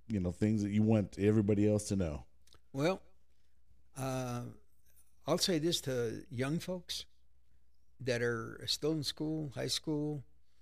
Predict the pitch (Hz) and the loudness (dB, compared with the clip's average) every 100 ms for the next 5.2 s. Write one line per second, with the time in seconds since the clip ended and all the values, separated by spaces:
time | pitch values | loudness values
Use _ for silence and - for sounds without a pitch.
0 | - - 120 131 143 135 - 151 139 127 | -18 -10 -6 -4 -2 -2 -2 -4 -4 -4
1 | 135 143 139 123 - 135 123 139 - - | -4 -6 -6 -8 -6 -6 -4 -6 -8 -10
2 | - - - - - - - 123 123 123 | -20 -20 -20 -20 -20 -20 -14 -8 -6 -4
3 | 123 123 123 123 123 120 120 123 123 120 | -6 -6 -6 -6 -4 -6 -8 -8 -10 -12
4 | 113 - 185 - 143 147 143 143 147 139 | -16 -20 -20 -18 -12 -2 0 0 0 -2
5 | 131 | -4